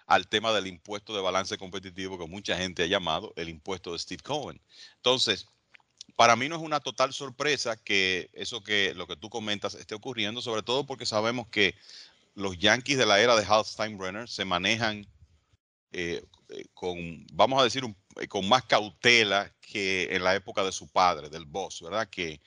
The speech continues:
no escatimaba esfuerzos para ganar y para él muchas veces eso era más importante que,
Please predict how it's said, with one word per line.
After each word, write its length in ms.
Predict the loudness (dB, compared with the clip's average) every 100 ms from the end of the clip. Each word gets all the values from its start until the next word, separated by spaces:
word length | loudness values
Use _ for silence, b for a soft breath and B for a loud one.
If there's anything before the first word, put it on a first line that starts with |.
| b b b _
no 160 | -8 -6
escatimaba 580 | 0 0 0 0 0 0
esfuerzos 460 | -4 -8 -6 -8
para 300 | 2 4 4
ganar 540 | 4 2 4 4 2 -2 _
y 280 | -14 -14 -16 _
para 280 | -2 0 2
él 280 | 0 -2 -10 _
muchas 260 | -18 -14
veces 360 | -12 -12 -12 -10
eso 320 | -8 -8 -6 0
era 280 | 0 0 -6 b b b _
más 180 | -6 -6
importante 720 | -8 -12 -4 -2 -2 -4 -6
que, 400 | -4 -6 -6